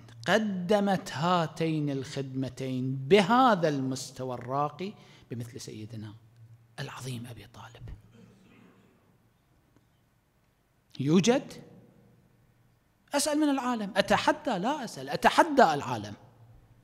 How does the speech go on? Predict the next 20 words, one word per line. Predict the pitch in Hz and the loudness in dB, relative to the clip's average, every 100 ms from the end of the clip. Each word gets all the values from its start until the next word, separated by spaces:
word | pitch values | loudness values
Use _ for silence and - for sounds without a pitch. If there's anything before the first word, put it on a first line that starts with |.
| _ _ - | _ _ 4
أن | 185 | 8
يأتوا | 208 269 220 170 | 8 6 2 -2
بشخصية | 143 151 170 - 247 247 | -2 -4 -6 -4 -2 2
مثل | 269 143 175 | 4 2 0
أبي | 131 120 | -6 -6
طالب | 117 110 113 - - - - - - - - | -8 -12 -14 -16 -20 -20 -20 -20 -20 -20 -12
في | - | -8
الاتصاف | 170 190 - - 160 - 135 127 113 - | -6 -6 -10 -12 -10 -8 -8 -8 -12 -14
بهاتين | 123 110 98 - 107 95 | -14 -12 -14 -14 -12 -12
الصفتين، | - - - 98 - 87 90 | -14 -14 -16 -18 -18 -18 -18
في | - 156 | -10 -8
تقديم | 180 220 208 190 202 180 | -4 -2 -2 -2 2 2
هاتين | 131 135 117 - 165 147 | 0 -4 -6 -4 -2 -2
الخدمتين | 120 - 143 127 131 120 147 135 131 123 | -4 -8 -8 -6 -6 -4 -4 -2 -2 -4
معًا، | 131 127 127 127 131 | -4 -4 -6 -6 -6
آووا | 143 156 165 185 170 165 | -2 0 2 2 2 2
ونصروا، | 196 185 - 156 135 120 | 2 2 0 -4 -4 -6
الواو | 113 113 110 131 143 175 | -6 -8 -4 0 2 2
للجمع | 139 117 107 127 170 226 233 233 | 2 -2 -4 4 10 10 10 8
بينهما. | 214 185 156 113 104 98 | 4 4 2 -2 -6 -10